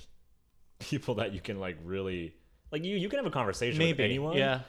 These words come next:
Speaker 1: but it's, like, al-, it's really hard to go beyond the superficial,
Speaker 2: Mm-hmm.
Speaker 1: I think. Like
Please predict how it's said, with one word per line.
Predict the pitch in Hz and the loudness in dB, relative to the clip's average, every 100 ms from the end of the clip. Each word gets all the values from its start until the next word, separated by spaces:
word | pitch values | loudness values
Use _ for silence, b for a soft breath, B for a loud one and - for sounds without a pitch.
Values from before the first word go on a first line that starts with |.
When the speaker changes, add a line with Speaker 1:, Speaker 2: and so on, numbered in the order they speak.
| - - | -8 -2
Speaker 1:
but | 147 | 0
it's, | |
like, | 156 - | 2 0
al-, | 127 | 0
it's | 123 127 | -2 -2
really | 147 185 | 0 0
hard | 117 127 127 | 2 0 0
to | 120 101 | 0 0
go | 95 101 | 0 0
beyond | 92 90 87 90 | 0 -2 -2 -2
the | 87 | -4
superficial, | - 95 85 - 87 123 156 | -6 -8 -8 -6 -4 -4 -2
Speaker 2:
Mm-hmm. | 156 127 113 110 | 0 0 0 -2
Speaker 1:
I | 117 | -4
think. | 131 151 - | -4 -6 -6
Like | 104 92 87 | -2 0 -2